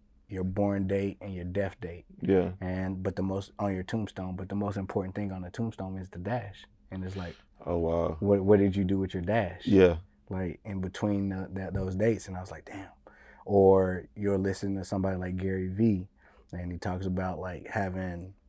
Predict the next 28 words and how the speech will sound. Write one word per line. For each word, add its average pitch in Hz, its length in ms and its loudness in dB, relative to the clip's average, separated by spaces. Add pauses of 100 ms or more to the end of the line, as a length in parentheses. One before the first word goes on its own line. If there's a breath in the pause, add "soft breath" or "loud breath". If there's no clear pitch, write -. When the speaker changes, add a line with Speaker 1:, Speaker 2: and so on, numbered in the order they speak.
(600)
Speaker 1:
these, 90 640 -6
um, 95 480 -8 (800)
like, 92 320 -2
if 95 120 -2
you 95 120 2
go 98 160 6
look 95 420 0 (300)
at 98 180 -2
somebody 95 400 -2
that's 92 240 -6
eighty, 101 300 -4
ninety 98 320 -6
years 92 320 -6
old 101 340 -6
and 90 100 -10
you 90 80 -8
talk 92 260 -10
to - 100 -8
them 95 300 -6
Speaker 2:
Yeah. 92 80 -4
Speaker 1:
and 95 120 -4
look 101 140 -6
in 98 80 -2
their 92 120 -6
eyes, 98 340 -2
and 90 180 -10
it's 90 80 -10
like 90 260 -10